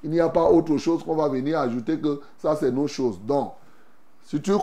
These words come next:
crois en cette vérité, tu vas lever les mains, je vais prier pour toi. Parce que c'est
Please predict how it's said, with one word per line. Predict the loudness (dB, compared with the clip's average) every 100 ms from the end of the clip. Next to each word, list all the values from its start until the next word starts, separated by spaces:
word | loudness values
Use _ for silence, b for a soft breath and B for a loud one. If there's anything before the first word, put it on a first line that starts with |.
| 2
crois | 10 12 12 8
en | 6
cette | 6 8
vérité, | 8 8 6 4 2
tu | 4
vas | 4
lever | 6 6 6 6
les | 6 4
mains, | 2 0
je | 2
vais | 4 4
prier | 4 0 0
pour | -2
toi. | -2 0
Parce | 0 2
que |
c'est | 0